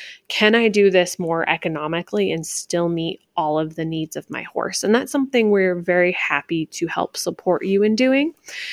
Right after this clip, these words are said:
So, you know, part of our personalized equine feeding plans, it's not simply a product recommendation, but we can look at the economics of creating a program that's tailored to your horse's needs and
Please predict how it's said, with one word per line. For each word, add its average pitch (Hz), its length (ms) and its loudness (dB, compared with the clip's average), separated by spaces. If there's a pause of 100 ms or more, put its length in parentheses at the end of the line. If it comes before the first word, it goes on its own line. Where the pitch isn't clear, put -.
(260)
So, 185 440 4
you 196 140 0
know, 175 220 -2 (400)
part 214 240 6
of 226 100 6
our 185 140 4
personalized 170 800 0
equine 160 380 -2
feeding 247 360 2
plans, 170 400 2
it's - 160 -4
not 233 220 2
simply 233 340 2
a 175 80 4
product - 540 0
recommendation, 269 920 2
but - 160 0
we 196 100 6
can 220 200 2
look 190 160 2
at 208 100 -4
the 202 160 -4
economics 160 800 -2
of 160 320 0
creating 175 540 4
a 165 60 4
program 165 680 0 (480)
that's - 240 0
tailored 247 460 4
to 247 100 -2
your 220 140 4
horse's 190 440 0
needs 180 480 -2
and 185 260 -2